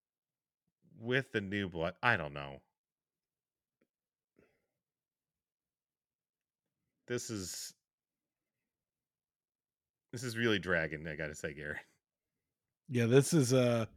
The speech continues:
Speaker 2: honestly, like, if anyone is still listening at this point, I am surprised. <laughs>
Speaker 1: Everyone just, <laughs> we find out in the down, it's like, yeah, everyone ca-, just gave up at an hour.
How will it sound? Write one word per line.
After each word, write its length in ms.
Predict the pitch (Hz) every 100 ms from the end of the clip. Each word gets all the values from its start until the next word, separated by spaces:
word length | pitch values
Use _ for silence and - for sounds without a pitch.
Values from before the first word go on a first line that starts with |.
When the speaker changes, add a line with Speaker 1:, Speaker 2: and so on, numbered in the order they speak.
| - - - - -
Speaker 2:
honestly, 560 | - 139 175 180 208 196
like, 280 | 151 131 -
if 200 | 175 135
anyone 420 | 165 180 175 156
is 100 | 139
still 300 | - - 143
listening 340 | 127 120 135 113
at 120 | -
this 180 | 120 -
point, 300 | - 113 107
I 80 | 107
am 160 | 107
surprised. 840 | - 107 - 117 - 233 - - -
<laughs> 40 | - - - _ _ _ _ _ _ - - - -
Speaker 1:
Everyone 320 | 131 135 147 127
just, 300 | 113 - - - -
<laughs> 840 | 311 - 175 - - - - -
we 80 | 170
find 380 | 175 160 160 127
out 160 | 127
in 80 | 123
the 60 | 113
down, 240 | 104 107
it's 100 | 104
like, 140 | 113 110
yeah, 340 | 139 139 135
everyone 460 | 131 135 139 110 98 -
ca-, 260 | 120 110 -
just 160 | - -
gave 220 | 98 90
up 180 | 87 92
at 60 |
an 140 | 85 82
hour. 420 | 80 78 73